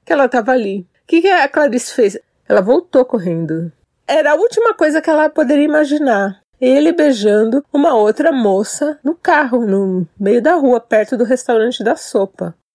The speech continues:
Então, provavelmente, ele tinha inventado que ele queria muito aquela sopa porque ele deve ter marcado com a moça de encontrar ali no carro. Então, o primeiro que furou a quarentena já tá ali trocando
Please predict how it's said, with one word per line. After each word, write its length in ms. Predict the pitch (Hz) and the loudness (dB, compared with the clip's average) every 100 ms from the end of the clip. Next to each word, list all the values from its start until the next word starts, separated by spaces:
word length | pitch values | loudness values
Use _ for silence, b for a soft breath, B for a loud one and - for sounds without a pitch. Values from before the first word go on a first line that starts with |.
| - | -2
Então, 220 | 285 277 | 0 2
provavelmente, 580 | 269 302 339 370 320 277 | 0 0 0 0 0 0
ele 160 | 277 254 | 0 0
tinha 240 | - 240 | 0 2
inventado 560 | 240 262 269 233 208 208 | 2 0 0 0 -2 -2
que 80 | 226 | -4
ele 140 | 208 | -2
queria 440 | - 214 208 220 | -2 -2 2 2
muito 440 | 202 190 202 233 254 | 0 0 0 0 -2
aquela 260 | 240 202 | 0 -2
sopa 380 | 214 - 226 262 | -2 -2 -2 -2
porque 320 | 254 269 - | -2 -4 0
ele 500 | 277 285 302 294 262 | 2 4 2 2 0
deve 220 | 190 202 - | 0 0 0
ter 120 | 240 | -2
marcado 560 | 208 285 - 220 196 | 0 -2 0 -2 -2
com 120 | - 294 | -2 -2
a 80 | |
moça 600 | 285 202 180 202 - 302 - - | 0 0 0 -2 -2 -4 -4 -6
de 140 | 175 | -2
encontrar 560 | 185 180 233 254 240 202 | -2 0 -2 -2 0 0
ali 180 | 202 208 | 0 -2
no 100 | 381 | -4
carro. 440 | - 269 151 170 | 0 0 0 -2
Então, 180 | 170 226 | 0 0
o 60 | |
primeiro 480 | - 285 262 269 415 | 0 0 2 2 2
que 100 | 415 | 0
furou 320 | - 415 311 | 0 0 2
a 60 | 320 | 0
quarentena 920 | 330 302 277 254 - 208 220 285 359 | 0 0 0 -4 -2 2 4 2 2
já 140 | 311 285 | 0 -2
tá 320 | - 277 311 | -2 0 2
ali 380 | 285 247 294 320 | 0 0 0 -2
trocando 960 | 302 254 - 240 262 269 269 247 214 | -2 -2 0 0 2 2 2 2 0